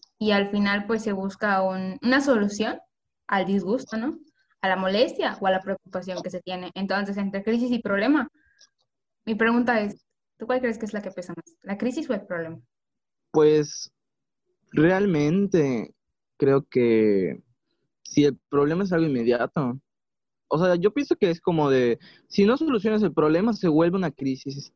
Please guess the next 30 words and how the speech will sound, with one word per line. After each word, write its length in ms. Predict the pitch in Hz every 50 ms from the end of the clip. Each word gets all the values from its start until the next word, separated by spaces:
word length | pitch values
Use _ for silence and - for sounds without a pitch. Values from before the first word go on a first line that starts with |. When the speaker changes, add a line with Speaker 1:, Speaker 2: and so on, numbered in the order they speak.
| _ _
Speaker 2:
ya 120 | 120 143
sabes. 480 | 175 - 262 302 262 196 151 147 - _ _ _ _ _ _ _ - 214
Es 100 | - -
Speaker 1:
Ujú. 60 | 202 202
Speaker 2:
como 200 | 180 175 165 160
de 140 | 151 139 -
que 400 | - 131 127 123 123 123 117 - - _ _ _ _ _ _ _ _
son 440 | - - - 202 214 247 269 233
similares 560 | - - 208 175 156 147 143 135 135 139 135 -
a 40 | 147
lo 120 | 147 139
que 140 | - 156 156
ibas 200 | 160 170 175 170
con 100 | - 139
las 100 | 135 135
explicaciones, 800 | 131 123 139 131 127 - 127 131 156 170 190 208 190 175 - _ _ _ _ _ _ _ _ _
pero 1120 | 160 151 147 143 143 139 139 139 139 135 135 135 135 135 135 135 131 131 131 131 104 - _ _ _ _ _ _ _ _ _ _ _ _ _ _ _ _ - -
una 260 | 180 185 190 180 180
cosa 300 | - 165 165 170 - 170
puede 240 | - 175 170 165 151
causar 340 | 143 131 131 - 139 131
otra. 440 | 127 127 123 - - 123 120 123 127 127 _ _ _ _ _ _ _ _ -
A 60 | -
lo 120 | 135 139 135
que 100 | - 151
voy 180 | 143 156 165 160
con 160 | - 160 151
esto 300 | 147 151 - _ - 147
es 140 | 143 143 143
que 580 | - 151 143 135 127 123 120 117 113 95 -